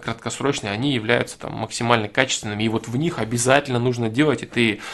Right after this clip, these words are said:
открываешься, тебе плюют в душу, ты закрываешься, боишься, и потом в итоге ты не можешь никому раскрыться. Этот момент очень тонкий на самом деле. Очень тонкий момент, да, и здесь, скорее всего, всё идёт на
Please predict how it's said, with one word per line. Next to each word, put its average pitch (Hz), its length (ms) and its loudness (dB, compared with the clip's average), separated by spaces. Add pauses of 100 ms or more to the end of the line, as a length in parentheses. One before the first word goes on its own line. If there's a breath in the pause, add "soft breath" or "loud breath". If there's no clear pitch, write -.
(160 loud breath)
открываешься, 160 640 6
тебе 120 160 6
плюют 120 240 4
в 117 100 2
душу, 160 320 2
ты 117 100 -2
закрываешься, 123 680 2
боишься, 120 460 4
и 110 40 -2
потом 120 300 -2
в 110 80 -2
итоге 117 240 0
ты 110 100 -4
не 107 120 0
можешь 117 260 0
никому 113 300 -4
раскрыться. 110 420 -6 (420 loud breath)
Этот 156 140 2
момент 202 240 4
очень 170 220 0
тонкий 147 340 4
на 104 100 -6
самом 104 280 0
деле. 104 260 0 (440 loud breath)
Очень 147 260 2
тонкий 151 300 4
момент, 175 420 0
да, 131 200 6
и 143 300 4
здесь, 175 480 0
скорее 151 320 0
всего, 147 300 2
всё 131 240 0
идёт 143 240 4
на 127 440 4